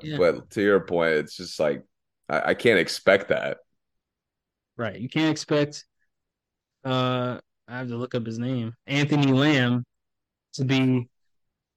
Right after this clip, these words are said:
Speaker 1: uh, you know, a tough rebounder, and he does get in there and get some tough rebounds, but you can't expect it every night, especially when his minutes aren't even consistent every night. He w-, went from thirty-three minutes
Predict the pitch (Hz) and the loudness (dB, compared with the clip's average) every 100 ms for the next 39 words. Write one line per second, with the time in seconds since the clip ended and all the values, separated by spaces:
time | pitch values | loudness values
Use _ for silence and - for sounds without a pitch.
0 | _ _ _ _ 135 123 120 117 110 _ | _ _ _ _ 0 0 0 -4 -8 _
1 | - 131 117 117 127 - 143 - 135 131 | -6 -2 0 -2 -2 0 0 2 2 2
2 | 127 123 120 120 120 131 143 143 147 170 | 2 2 2 0 -2 -4 -2 2 2 2
3 | 156 170 147 139 143 143 139 139 143 - | 2 0 -2 -2 -2 0 -2 -2 -4 -4
4 | 135 - 135 - 180 156 127 127 123 135 | -4 0 -2 0 -2 0 2 0 0 -2
5 | 131 - _ _ _ - 151 185 165 - | -2 -4 _ _ _ -18 -6 -2 -2 0
6 | 170 156 147 143 147 202 180 170 - 208 | 0 0 2 2 0 0 -2 -4 -2 -2
7 | 202 180 180 180 - _ _ 160 180 160 | -2 -2 0 -2 -6 _ _ -10 -10 -6
8 | 247 269 180 151 135 127 123 120 123 135 | -4 -2 -2 -2 -2 -2 -4 -4 -4 -4
9 | 127 123 120 113 113 107 - _ _ _ | -2 -2 -2 -2 -4 -6 -10 _ _ _
10 | _ _ 147 180 175 165 165 156 147 151 | _ _ -2 0 0 -2 0 0 2 4
11 | 175 190 170 190 190 196 180 - | 4 2 2 2 2 0 -4 -8